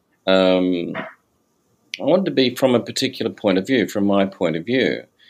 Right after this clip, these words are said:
And so for that really to work, I needed to keep an open mind. And really what happened during the three years of filming and then really about two years of editing subsequently,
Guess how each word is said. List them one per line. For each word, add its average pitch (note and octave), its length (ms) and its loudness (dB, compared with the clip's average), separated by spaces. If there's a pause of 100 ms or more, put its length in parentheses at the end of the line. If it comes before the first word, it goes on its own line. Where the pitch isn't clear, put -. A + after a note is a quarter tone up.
(140)
And A2 140 -4
so A2 420 4
for D3 320 0
that G#2 280 2
really G2+ 240 0
to G2 120 -8
work, G#2+ 380 0
I G2 80 0
needed A#2 320 -2
to - 80 -10
keep G#2 320 -8
an F#2 100 -2
open E2+ 360 -4
mind. F#2+ 400 -4 (920)
And G#2+ 680 2 (140)
really D#3+ 300 2
what A#2+ 260 0
happened G#2 720 -4 (220)
during G#2 720 0 (300)
the F#2+ 440 0 (680)
three E3 220 2
years G#2+ 320 2
of F#2 120 -6
filming F#2 460 0
and G2+ 100 -2
then F#2 380 -2 (380)
really F#2+ 220 0
about E2+ 280 0
two - 160 -4
years F2 240 -2
of D#2 80 -8
editing F2+ 360 -4
subsequently, D2+ 720 -4